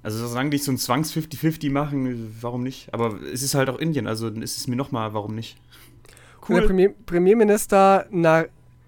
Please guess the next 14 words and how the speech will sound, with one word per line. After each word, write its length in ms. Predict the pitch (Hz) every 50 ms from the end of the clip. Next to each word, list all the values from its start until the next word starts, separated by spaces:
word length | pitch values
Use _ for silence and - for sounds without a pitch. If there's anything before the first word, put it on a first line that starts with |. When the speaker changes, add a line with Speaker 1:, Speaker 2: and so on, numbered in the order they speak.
| _ _ _ _
Speaker 2:
Narendra 640 | - 165 165 147 156 180 226 226 240 208 196 196 185
Modi 380 | 185 185 220 233 196 175 165
hat 220 | 160 165 165 156 -
dazu 220 | 165 156 - 175
gesagt, 540 | 165 165 147 151 147 151 175 190 - - - - - - - - - - - -
es 100 | - 170 170
ist 60 | 180
eine, 200 | 170 170 175 - -
ein 140 | - 160 160
entscheidender 480 | 160 156 - - 175 185 202 208 202 180
Moment 340 | 175 165 160 165 170 180 170
auf 100 | 151 -
demokratischer 680 | 160 151 143 139 - - 151 151 151 156 - 151 135
Reise. 460 | 127 131 135 139 123 117 117 113 117